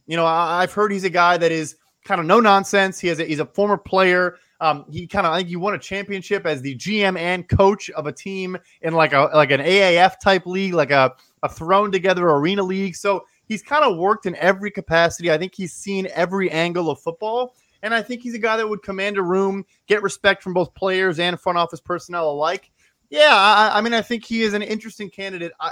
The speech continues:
the tough part is I, I know the Bears care a lot about optics and messaging and all of that. And I, I imagine it would be hard to sell this fan base on, you know, promoting someone in-house from a failed regime.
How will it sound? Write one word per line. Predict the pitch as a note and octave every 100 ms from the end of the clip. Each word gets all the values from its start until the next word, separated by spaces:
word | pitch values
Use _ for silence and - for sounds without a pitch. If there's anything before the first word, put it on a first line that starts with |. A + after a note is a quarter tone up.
| -
the | F3
tough | E3 _ A3+ -
part | - F#3+ F3
is | E3 D#3+ D#3 _ _ _ _ _ _
I, | D3 E3
I | F3+
know | F3+ G3+ A3+
the | G#3
Bears | D3+ F#3 F#3+ F#3 -
care | - G3 F#3
a |
lot | E3+ E3 D#3+
about | D3 C#3
optics | E3+ G3 G3+ F#3+ -
and | C#3+
messaging | D#3+ F3 D#3 D3 D#3+
and | D3+
all | D3+ C#3+
of | A#2
that. | D#3 D3 C3 - _ _ _ -
And | D#3+ D#3+ D3+
I, | E3+
I | E3+ F3+
imagine | E3+ F3 G#3 G3+
it | G#3+
would | F#3
be | E3+
hard | D3 D3 F3+ F3+ E3+
to | -
sell | D3+ - F3 E3+
this | E3 -
fan | E3+ E3
base | D#3 D3+ C#3+
on, | - D3+ D3 D3 D3 C#3 _ -
you | E3+
know, | D3
promoting | C#3+ D#3+ E3+ F3 D#3
someone | F#3 E3+ D#3
in-house | D#3 F3 C#3+ F#3+ D#3+ -
from | E3
a | C3+
failed | - D#3 D3
regime. | A#2+ B2+ D3 F3+ D3 B2+